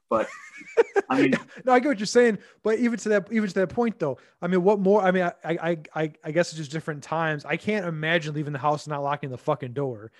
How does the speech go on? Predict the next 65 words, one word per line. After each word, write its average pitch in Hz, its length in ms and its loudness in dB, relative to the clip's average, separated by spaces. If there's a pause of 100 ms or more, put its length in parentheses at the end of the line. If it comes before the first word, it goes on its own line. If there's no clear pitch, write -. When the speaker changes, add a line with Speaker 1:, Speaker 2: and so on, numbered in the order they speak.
Speaker 2:
I 143 60 -8
can't 202 180 -2
even 190 120 -2
imagine 156 440 -2
it. - 180 -20 (340)
So, 175 140 -4
like, 175 160 0
to 175 80 -6
me, 190 120 -2
it's 190 140 -4
like, 175 180 -4 (240)
yeah, 202 140 0
you're 190 180 6
right. 196 280 2 (120)
It 160 120 -16
took 160 180 -10
this 156 140 -8
one 175 300 -4
guy 170 280 2
to 139 100 -12
do 160 200 -4
it 160 100 -12
twenty 170 380 -4
times 151 540 0
for 156 100 -12
them 151 100 -8
to - 20 -14
be 147 80 -4
like, 156 220 0
"Hey, 180 160 2
maybe 143 140 -4
we 156 100 -4
start 156 220 -4
locking 160 260 -2
our 151 140 -4
doors." 160 340 0 (340)
But 170 60 -10
at 160 40 -8
the 160 40 -8
same 185 220 0
time, 175 340 2 (280)
he 196 120 2
wasn't 247 380 2
the 180 160 -4
only, 185 320 2
like, 165 100 0
like 185 220 2
you 196 80 -2
pointed 196 240 0
out 180 60 2
earlier, 180 280 4 (140)
he 185 100 -6
wasn't 254 320 0
the 196 80 -4
only 202 300 0
motherfucker 175 560 -2
killing 220 260 2
people 135 560 -4 (220)
in 156 60 -8
Los 165 120 4
Speaker 1:
Yeah. 135 160 8
Speaker 2:
Angeles 185 200 2
at 139 40 -14
this 147 140 -10
time. 165 260 0